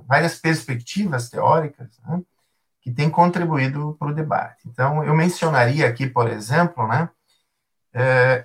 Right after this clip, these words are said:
o, esse reconhecimento veio com a organização de um congresso internacional, né, já há algum tempo, eh,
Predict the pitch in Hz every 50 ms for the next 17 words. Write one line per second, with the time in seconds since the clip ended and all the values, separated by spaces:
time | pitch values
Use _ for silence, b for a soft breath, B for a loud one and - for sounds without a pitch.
0 | - _ - 147 160 - - 160 202 202 - 202 175 180 180 175 - 170 160 147
1 | 147 - - 127 120 120 151 190 196 196 - 139 123 117 117 107 113 170 196 196
2 | 185 147 120 117 113 113 - _ _ - 160 175 180 190 185 180 180 175 170 160
3 | 160 151 127 - 165 170 160 175 180 180 175 - 185 175 156 139 131 135 143 156
4 | 170 170 - - 131 120 127 127 123 123 120 120 - - 117 117 - 107 120 135
5 | 170 175 175 - _ - 117 156 165 160 _ _ _ _ _ _ _ _ _ _
6 | _ _ _ _ _ _ _ _ _ _ _ b b b b _ - - 139 135
7 | 127 120 117 123 123 120 - 131 131 165 180 185 165 - 120 117 - - - 123
8 | 117 117 113 110 107 107 107 98 -